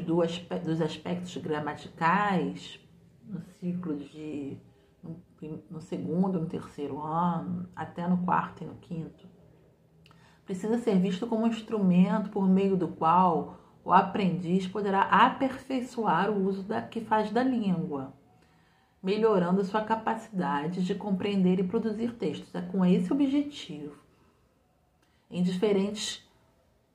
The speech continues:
situações de comunicação oral e escrita, pra pessoa também falar melhor,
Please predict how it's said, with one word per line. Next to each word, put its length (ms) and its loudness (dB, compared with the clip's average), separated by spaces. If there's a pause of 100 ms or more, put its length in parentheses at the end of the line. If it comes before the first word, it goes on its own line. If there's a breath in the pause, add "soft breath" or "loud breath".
(240)
situações 640 -2
de 40 -10
comunicação 880 0
oral 400 4
e 60 4
escrita, 840 -4 (240)
pra 140 -2
pessoa 340 -4
também 580 2 (1120)
falar 480 0
melhor, 640 -2